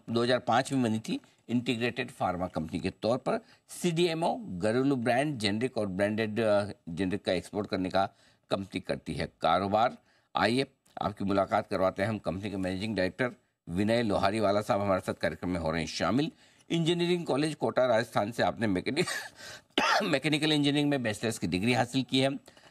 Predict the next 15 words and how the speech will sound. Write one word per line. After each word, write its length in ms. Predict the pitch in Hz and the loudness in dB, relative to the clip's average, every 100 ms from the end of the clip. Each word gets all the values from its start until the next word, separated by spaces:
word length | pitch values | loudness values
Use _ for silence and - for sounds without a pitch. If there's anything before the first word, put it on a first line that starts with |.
| _ | _
और 260 | - 80 87 | 2 2 2
फार्मा 420 | - 104 95 110 | 0 0 2 2
प्रोडक्ट्स 360 | 110 104 113 - | 0 0 -2 -2
की 60 | |
मैन्युफैक्चरिंग 640 | 120 95 101 104 92 - 98 | -4 -2 -4 -4 -8 -6 -2
और 100 | 92 | -2
मार्केटिंग 500 | 85 82 - 87 82 | -2 -2 -4 -6 -2
का 120 | 85 | -2
आपको 260 | 87 87 82 | -2 -4 -4
बाईस 260 | 73 85 | -2 -4
साल 200 | - 80 | -4 -4
से 140 | 101 78 | -4 -6
ज़्यादा 280 | 76 73 | -6 -6
का 340 | - 82 127 _ _ | -6 -6 -6 _ _
लंबा 440 | - 80 71 73 | -8 -8 -8 -10